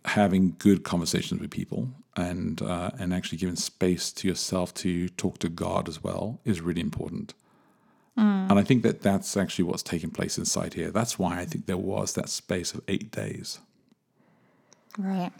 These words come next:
Speaker 2: Yeah,
Speaker 1: I think
Speaker 2: that's
Speaker 1: he
Speaker 2: quite a
Speaker 1: wanted, I
Speaker 2: long
Speaker 1: think he
Speaker 2: time.
Speaker 1: wanted to, I think he wanted to actually, like, kinda, like, stretch things out and just say, "Hey,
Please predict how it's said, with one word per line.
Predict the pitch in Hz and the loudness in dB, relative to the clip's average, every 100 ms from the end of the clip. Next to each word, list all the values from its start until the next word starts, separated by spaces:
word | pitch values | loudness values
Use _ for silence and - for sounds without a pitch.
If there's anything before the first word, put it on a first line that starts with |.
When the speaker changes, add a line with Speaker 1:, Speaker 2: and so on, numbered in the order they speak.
| _ _ - | _ _ -8
Speaker 2:
Yeah, | 208 | 0
Speaker 1:
I | 196 | 4
think | 214 214 | 6 8
Speaker 2:
that's | |
Speaker 1:
he | 208 | 8
Speaker 2:
quite | 196 208 | 8 6
a | |
Speaker 1:
wanted, | 180 | 6
I | - | 2
Speaker 2:
long | - | 6
Speaker 1:
think | 104 | 6
he | 98 | 6
Speaker 2:
time. | 92 | 6
Speaker 1:
wanted | 101 92 | 4 4
to, | 95 90 - | 2 2 0
I | 95 | -4
think | - 85 | -2 0
he | 87 | 0
wanted | 90 92 | 0 -2
to | - 90 | -2 -4
actually, | - - - | -4 -4 -4
like, | 92 | -4
kinda, | - 95 | -4 -2
like, | 92 90 | -2 0
stretch | - - 98 - | -2 2 0 0
things | 101 92 92 | 0 0 0
out | 98 | 0
and | 98 | 0
just | - - | -2 -4
say, | 101 | -2
"Hey, | 92 104 92 | 0 0 0